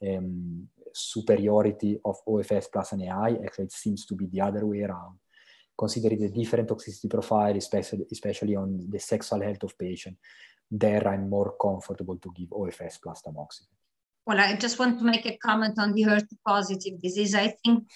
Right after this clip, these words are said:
Speaker 2: in this, uh, subset, the jury is still out. I think that the main message, as you said, is that her two positive patients do benefit from ovarian
Speaker 1: Yeah.
Speaker 2: function suppression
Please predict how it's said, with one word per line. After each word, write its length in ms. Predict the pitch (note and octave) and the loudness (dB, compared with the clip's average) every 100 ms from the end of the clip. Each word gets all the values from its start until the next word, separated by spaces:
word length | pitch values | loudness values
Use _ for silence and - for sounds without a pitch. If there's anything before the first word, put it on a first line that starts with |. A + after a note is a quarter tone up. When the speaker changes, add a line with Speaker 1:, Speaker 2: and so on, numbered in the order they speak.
| - _ | -20 _
Speaker 2:
in 120 | A3 | 2
this, 560 | G#3 A3 A3+ - - - | 4 4 4 0 -12 -2
uh, 100 | A#3 | 0
subset, 720 | A3+ - G#3 - - G3+ G3+ G3+ - | 0 4 4 4 4 6 6 2 -8
the 220 | E3+ F#3 | -6 -2
jury 400 | D3+ B3+ C4 C4 | 4 8 10 10
is 180 | B3 A#3+ | 8 6
still 320 | - - G3+ G3+ | -2 2 2 4
out. 400 | F3+ D3+ C#3+ - - _ - - - - | 2 2 0 -8 -16 _ -18 -16 -16 -8
I 140 | G3+ | -6
think 320 | G3+ A#3 A#3+ | 0 4 6
that 140 | G#3+ G#3+ | 6 4
the 60 | |
main 340 | G#3 G#3+ A#3+ B3 | 4 6 6 6
message, 520 | G#3 G3+ - G#3 G3 | 4 2 -2 -6 -4
as 180 | G3 F#3+ | -2 -2
you 60 | G3 | -4
said, 480 | - A3+ G#3 A3 | -2 6 8 8
is 200 | A3 G#3 G3 | 6 0 2
that 200 | F#3 F3+ - | 2 2 2
her 160 | A#3+ | 2
two 220 | A#3+ B3+ - | 2 -4 4
positive 500 | G#3 G#3+ A3 A3 G3+ - | 6 6 2 -2 -4 0
patients 640 | G#3 A3+ - B3 A#3+ B3+ - _ _ _ _ - E3 | 2 2 2 4 2 2 -8 _ _ _ _ -12 6
do 260 | B3+ A#3 | 8 8
benefit 600 | - A3 A3+ A3+ - A3 - | 6 4 6 2 0 -4 0
from 200 | A3 G3+ | 2 4
ovarian 560 | G3+ G3+ G3 G3+ G3+ G3+ | 4 8 10 10 6 0
Speaker 1:
Yeah. 80 | - | 0
Speaker 2:
function 320 | F#3+ F#3+ F#3+ G#3 | 0 0 -4 -8
suppression 800 | - - G3 F#3+ F#3+ A#3 A#3 | -12 -2 2 2 2 4 4